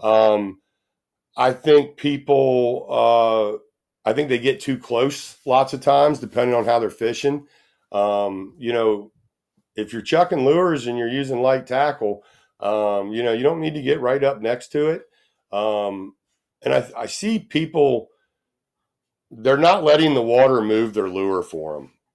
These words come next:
Um, it's, they're too worried about bringing it back to the boat when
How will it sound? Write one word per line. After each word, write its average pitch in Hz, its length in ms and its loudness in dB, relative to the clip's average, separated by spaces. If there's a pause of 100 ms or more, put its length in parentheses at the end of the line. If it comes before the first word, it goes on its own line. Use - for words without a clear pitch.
(140)
Um, 90 560 -4 (480)
it's, 98 240 -12 (360)
they're 104 120 -4
too 165 200 0
worried 165 240 4
about 127 300 4
bringing 131 260 2
it 110 140 -4
back 120 260 4
to 123 100 -4
the 98 100 -8
boat 117 420 0
when 107 340 -4